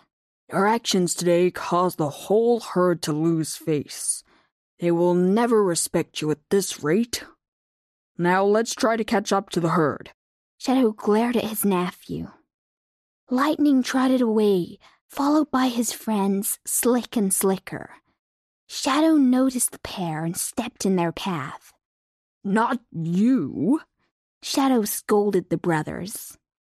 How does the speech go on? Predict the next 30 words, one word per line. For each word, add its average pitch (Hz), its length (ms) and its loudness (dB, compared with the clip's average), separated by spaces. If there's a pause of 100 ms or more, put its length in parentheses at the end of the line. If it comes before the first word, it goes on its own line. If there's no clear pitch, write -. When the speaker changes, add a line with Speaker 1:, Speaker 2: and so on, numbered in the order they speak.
(300)
Speaker 2:
Slicker 330 520 0
seemed 285 360 2
about 269 400 0
to - 120 -4
speak - 600 -4 (240)
when 226 160 0
Shadow 277 420 2
snorted 233 720 2
at - 160 -12
them. 151 300 -10 (640)
They 254 160 0
rushed 277 500 0
off 254 240 0
in 254 80 2
a 226 60 0
blur 208 420 0
to - 100 -8
hide 254 460 0
from 214 160 0
the 196 80 0
sometimes 233 680 -2
violent 180 580 -2
black 196 400 -6
unicorn. 175 680 -2 (800)
Shadow 294 400 2
caught 285 340 0
up 294 200 0
with 269 100 0
his 220 140 0
nephew, 196 720 -4